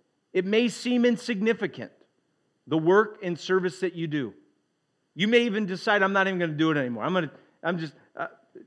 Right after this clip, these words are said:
you know, I'm not making a contribution." You may be discouraged, but understand this.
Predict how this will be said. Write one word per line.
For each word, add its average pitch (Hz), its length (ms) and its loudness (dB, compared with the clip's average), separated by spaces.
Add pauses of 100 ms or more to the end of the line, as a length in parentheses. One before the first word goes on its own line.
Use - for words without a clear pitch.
(160)
you 170 80 -6
know, 151 100 0
I'm 151 160 0
not 185 160 0
making 165 280 0
a 147 60 -4
contribution." 160 760 -6
You 175 100 -2
may 196 140 0
be 165 120 -4
discouraged, 135 560 -6
but 151 80 -10
understand 165 520 -10
this. 113 140 -10